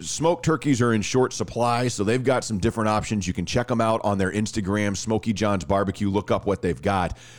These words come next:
They are also doing a turkey discount this year,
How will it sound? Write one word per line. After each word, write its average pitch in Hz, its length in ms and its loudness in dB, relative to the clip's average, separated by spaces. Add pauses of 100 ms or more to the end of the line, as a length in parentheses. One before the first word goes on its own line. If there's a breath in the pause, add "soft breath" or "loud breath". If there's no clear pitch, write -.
(240 loud breath)
They 123 180 2
are 120 140 2
also 160 480 2
doing 131 360 2
a 110 120 2
turkey - 460 -4
discount 101 640 0
this 78 220 -2
year, 62 320 -4